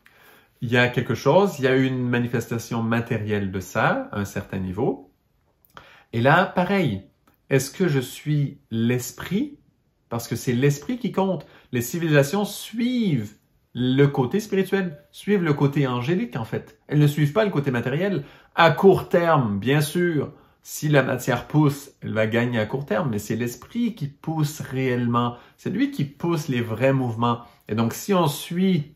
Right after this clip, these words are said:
l'esprit, eh ben voilà, on va continuer. Mais il faut pas s'accrocher à une certaine forme extérieure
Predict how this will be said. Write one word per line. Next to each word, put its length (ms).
l'esprit, 720
eh 40
ben 140
voilà, 320
on 60
va 100
continuer. 540
Mais 60
il 80
faut 140
pas 320
s'accrocher 960
à 100
une 140
certaine 1120
forme 540
extérieure 960